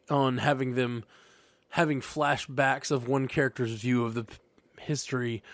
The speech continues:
while they're looking forward to how they're gonna act. Then I guess Robin has to give her some sort of information to get her to change what she does, um,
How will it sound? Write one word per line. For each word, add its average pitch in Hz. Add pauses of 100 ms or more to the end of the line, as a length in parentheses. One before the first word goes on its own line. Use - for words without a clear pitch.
(220)
while 123
they're 131 (280)
looking 135
forward 131
to 123
how 127
they're 160
gonna 139
act. 117 (1040)
Then 131
I 135
guess 143
Robin 139
has 135
to -
give 127
her 123
some 185
sort 190
of 160
information 139
to 123
get 127
her 127
to 113
change 139
what 127
she -
does, 113 (680)
um, 113